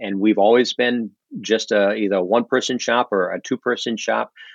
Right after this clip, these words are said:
but we're brick and mortar. We've, we've been, you know, we've been doing this for a while. I've been doing this for thirteen years, and it was, uh, I didn't know the term at the time, but it was a side hustle for the first half of those thirteen years, and then, um,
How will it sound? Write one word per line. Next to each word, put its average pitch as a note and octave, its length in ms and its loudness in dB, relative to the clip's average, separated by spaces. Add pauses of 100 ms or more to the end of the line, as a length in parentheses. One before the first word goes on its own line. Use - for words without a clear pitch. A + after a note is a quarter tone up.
(180)
but A#2 100 -2
we're A2+ 140 2
brick B2+ 240 2
and A2 100 2
mortar. A2 420 4 (160)
We've, G2+ 380 0
we've F#2+ 240 -2
been, A2 320 2 (320)
you G2+ 60 -6
know, G2+ 40 0
we've A2 120 2
been A#2 100 2
doing B2 220 6
this G#2 160 4
for G2+ 160 0
a - 20 4
while. E2 140 0
I've A2+ 140 -4
been D3+ 120 -2
doing G#2+ 160 4
this G#2 160 4
for F#2+ 120 -4
thirteen G#2+ 540 0
years, A2 420 0
and G#2+ 100 2
it G#2+ 100 0
was, G2 500 0
uh, G#2 60 2
I F#2+ 180 0
didn't A2 180 -2
know A#2+ 140 4
the C3+ 120 2
term G2 300 -4
at - 80 -6
the G#2 80 -4
time, G2+ 260 -2
but G2+ 80 -4
it A2 80 -10
was G#2+ 180 2
a G#2+ 60 0
side G2+ 420 2
hustle - 380 -4
for F#2 100 -6
the - 80 -14
first - 300 -2
half B2+ 220 -2
of - 80 -6
those E2+ 280 -6 (400)
thirteen G2+ 380 0
years, F#2+ 460 -2 (120)
and F#2 180 -8
then, F#2+ 420 0 (480)
um, F#2 400 -4